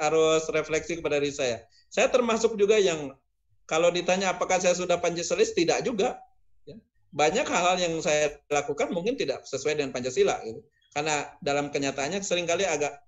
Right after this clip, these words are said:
sulit juga mengukur, misalnya kasus ham itu ya, eh, Mas Hanif. Banyak laporan tentang pelanggaran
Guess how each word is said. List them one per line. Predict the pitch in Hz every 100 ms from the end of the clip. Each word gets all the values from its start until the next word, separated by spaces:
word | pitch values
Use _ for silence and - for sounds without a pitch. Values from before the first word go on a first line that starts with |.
| _ _
sulit | - 160
juga | 160 202 233
mengukur, | 170 160 151 165 160
misalnya | 135 135 156 170
kasus | 175 151 156 151 - - _ -
ham | 139 143
itu | 147 147 143
ya, | 143 - _ _ _ _ -
eh, | 139 139 135 135
Mas | 139 135
Hanif. | 147 156 - - _ _
Banyak | - 190 285 285
laporan | 202 190 196 196 190
tentang | 165 165 160 160
pelanggaran | 160 156 143 143 139 135 127